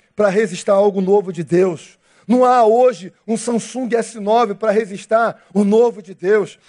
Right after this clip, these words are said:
A gente, essa geração de resisto, de manhã a gente tava aqui, minha esposa, vamos tirar uma foto com todo mundo, né? Família toda aqui no templo e tal, tiramos uma, duas, na terceira apagaram a luz. Não sei nem como é que saiu aquela foto.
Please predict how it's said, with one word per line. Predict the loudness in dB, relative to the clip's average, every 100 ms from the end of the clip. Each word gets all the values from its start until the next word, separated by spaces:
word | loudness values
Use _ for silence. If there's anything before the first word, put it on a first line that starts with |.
| _
A | -6
gente, | -6 -8 -10 -4
essa | 0 0 -2
geração | -2 -2 -2 -8
de | -4
resisto, | -2 -2 -2 -6 -8 -12 _ _
de | -4
manhã | 0 2 2
a |
gente | 0 -2
tava | -4 -2
aqui, | -6 -4 -4 -4 -10 _ -4
minha | -4
esposa, | -2 -2 -2
vamos | -2 -4 -4
tirar | -2
uma | -2
foto | -4 -8 -6
com |
todo | -4 -4
mundo, | -4 -4 -4
né? | -4
Família | -4 -6 -6 -6
toda | -4 -6 -4
aqui | -6
no | -8
templo | -4 -2 -4 -6
e |
tal, | -6 -6
tiramos | -6 -8 -6
uma, | -2 -4
duas, | -4 -2 -2 -4 _ _
na | -2
terceira | -2 -2 -2 -2 -2
apagaram | -2 -2 -2
a | -2
luz. | -4 -6 -12 -14 -8
Não | -8
sei | -6
nem | -8
como | -6
é |
que | -6
saiu | -6 -4
aquela | -4 -4
foto. | -2 -4 -4 _